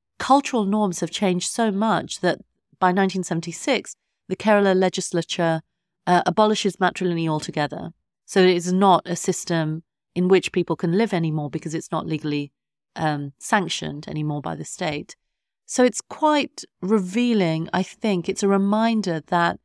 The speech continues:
social change does not happen like a thunderbolt. You know, patriarchy is not introduced in some kind of vicious, violent way immediately.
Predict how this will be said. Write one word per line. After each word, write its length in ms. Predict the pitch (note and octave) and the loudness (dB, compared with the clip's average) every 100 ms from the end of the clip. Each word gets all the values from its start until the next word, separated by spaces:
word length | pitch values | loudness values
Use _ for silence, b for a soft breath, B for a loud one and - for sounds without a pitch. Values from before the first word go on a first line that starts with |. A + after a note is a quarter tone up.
| _ _ | _ _
social 440 | - - C#4 - C#4 | -12 0 2 2 -2
change 400 | - F#3+ E3+ - | 0 -2 -2 -4
does 220 | A3 - | -6 -2
not 340 | F3 F#3+ - | -2 -2 -6
happen 460 | G3 F#3 F#3+ F3 F3+ _ _ | -10 -6 -2 -2 -4 _ _
like 240 | F3 E3+ - | -2 -2 0
a 60 | |
thunderbolt. 880 | G#3+ - C#4+ C4+ - D3+ C#3+ - - _ _ - | -4 -2 0 -2 -4 -6 -6 -10 -20 _ _ -2
You 80 | |
know, 80 | F#3+ | -2
patriarchy 640 | - - B3 B3 G#3 - | 0 -2 0 2 0 2
is 120 | F#3+ A3+ | -2 -2
not 180 | A#3+ - | -6 -2
introduced 760 | G#3+ - F3 - G#3+ A3 - | -2 -2 -10 -4 -2 -2 -2
in 100 | F3 | -6
some 180 | E3+ F3+ | -4 -6
kind 180 | F#3 F3+ | -2 -2
of 120 | D#3+ | -2
vicious, 420 | D3+ G3+ - F3 | 0 0 0 -4
violent 480 | D#3+ F3 F3+ F3 E3+ | -4 0 2 0 -2
way 220 | F3 D#3+ | -2 -2
immediately. 1000 | - E3+ E3+ A#3 C4 E3 D3+ D3 E3+ - | -2 -2 0 0 0 -2 -6 -8 -8 -12